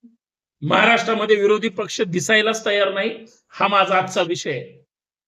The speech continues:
कदाचित तुमच्या कानावर पडत असेल मला काय म्हणायचंय.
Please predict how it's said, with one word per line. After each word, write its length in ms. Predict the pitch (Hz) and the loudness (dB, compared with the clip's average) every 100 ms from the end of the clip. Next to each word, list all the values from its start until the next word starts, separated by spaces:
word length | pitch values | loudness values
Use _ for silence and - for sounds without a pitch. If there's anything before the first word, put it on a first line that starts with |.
| _ _ _ _ _ _ _ _ | _ _ _ _ _ _ _ _
कदाचित 400 | 175 180 220 240 233 | -2 0 0 0 -2
तुमच्या 280 | 220 214 240 | -2 0 0
कानावर 500 | 208 214 220 226 - | 2 2 2 2 0
पडत 280 | 220 226 | 0 0
असेल 260 | 202 202 202 | 0 -2 -4
मला 260 | 175 185 180 | 0 2 2
काय 240 | 175 180 | 2 0
म्हणायचंय. 520 | 170 170 156 139 123 | -2 -6 -6 -6 -10